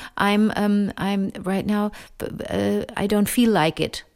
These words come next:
I don't know, sowas. Also wirklich emotional geworden wäre oder ein bisschen, ne, ein bisschen tiefer hätte blicken lassen in die, in die, in den, in die Seele oder so und gesagt hätte, "I don't feel like company right now. Ich hätt-, möchte jetzt grad keine Gesellschaft haben." Dann wären deine Freunde oder Bekannten, was, whatever, weggegangen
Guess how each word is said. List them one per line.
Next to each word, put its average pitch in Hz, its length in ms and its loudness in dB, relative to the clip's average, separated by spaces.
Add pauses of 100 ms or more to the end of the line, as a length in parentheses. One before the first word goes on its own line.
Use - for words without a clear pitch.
(100)
I - 40 8
don't 220 100 10
know, 151 220 4
sowas. 160 600 4
Also 196 260 4
wirklich 233 220 2
emotional 214 520 4
geworden 151 400 2
wäre 165 440 2 (380)
oder 190 180 0
ein 185 80 2
bisschen, 196 400 2
ne, 214 100 4
ein 208 100 0
bisschen 208 200 0
tiefer 233 280 2
hätte 190 240 0
blicken 214 280 0
lassen 165 300 0
in 160 160 -2
die, 170 180 -2
in 165 140 -6
die, 165 160 -6
in 160 120 -4
den, 160 200 -4
in 170 160 -4
die 160 80 0
Seele 170 240 0
oder 190 160 -2
so 202 60 0
und 196 100 -2
gesagt 185 200 -2
hätte, 185 160 0
"I - 120 0
don't 190 200 0
feel 208 380 2
like 160 260 -4
company 156 380 0
right 139 240 -2
now. - 260 -2
Ich - 140 -6
hätt-, - 260 -6
möchte 170 260 -2
jetzt - 120 -4
grad - 240 -6
keine 151 240 -4
Gesellschaft 156 480 -4
haben." 175 340 -2 (520)
Dann 180 220 4
wären 294 280 4
deine 226 220 4
Freunde 226 400 2
oder 196 120 -2
Bekannten, 220 480 0
was, 175 200 -4
whatever, 196 440 0
weggegangen 202 680 0